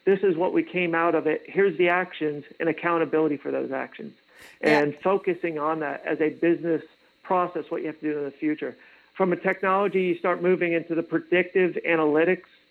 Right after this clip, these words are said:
Speaker 1: and the A I kind of stuff.
Speaker 2: Yeah,
Speaker 1: If I
Speaker 2: espe-
Speaker 1: move to, I'm sorry, go
Speaker 2: It,
Speaker 1: ahead,
Speaker 2: no,
Speaker 1: Sarah.
Speaker 2: I was just gonna say about those, those meetings. I mean, it's,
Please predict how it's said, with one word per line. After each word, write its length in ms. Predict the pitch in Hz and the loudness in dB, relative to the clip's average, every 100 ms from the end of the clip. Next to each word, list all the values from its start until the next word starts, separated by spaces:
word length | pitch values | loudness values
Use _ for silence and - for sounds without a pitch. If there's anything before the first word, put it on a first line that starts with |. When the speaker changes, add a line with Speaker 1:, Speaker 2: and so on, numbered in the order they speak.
| _ - _ | _ -20 _
Speaker 1:
and 220 | - 156 | 0 2
the 160 | 151 160 | 4 2
A 240 | 170 170 160 | 4 2 2
I 200 | 156 151 | -2 -4
kind 260 | 151 135 | -6 -10
of 80 | 131 - | -10 -12
stuff. 220 | 156 - _ _ _ _ _ _ _ _ _ _ _ | -14 -14 _ _ _ _ _ _ _ _ _ _ _
Speaker 2:
Yeah, 440 | 233 262 254 240 247 | -4 0 0 0 0
Speaker 1:
If 120 | 208 | 2
I 80 | 185 | 2
Speaker 2:
espe- 120 | 226 | 2
Speaker 1:
move 220 | 254 - | 0 -2
to, 200 | 220 214 - _ _ - | -4 -4 -8 _ _ -4
I'm 140 | 175 | -2
sorry, 220 | 156 160 | 0 0
go 100 | 196 | 2
Speaker 2:
It, 60 | 190 | 2
Speaker 1:
ahead, 160 | 175 277 | 2 2
Speaker 2:
no, 100 | - | 2
Speaker 1:
Sarah. 120 | 294 | 0
Speaker 2:
I 80 | 269 | -2
was 120 | 269 | -2
just 200 | 349 349 | -4 -2
gonna 200 | 415 339 | -2 -2
say 280 | - 247 269 | -2 -2 -2
about 320 | 240 220 214 | 0 -2 -2
those, 360 | 196 185 180 - | -2 -2 -4 -8
those 340 | 208 208 175 | -6 -4 -4
meetings. 520 | 180 202 220 175 175 | -4 -4 -4 -4 -4
I 140 | 175 214 | -4 -4
mean, 340 | 220 214 214 - - - - | -4 -4 -8 -18 -20 -14 -4
it's, 460 | 277 - - - | -4 -2 -6 -6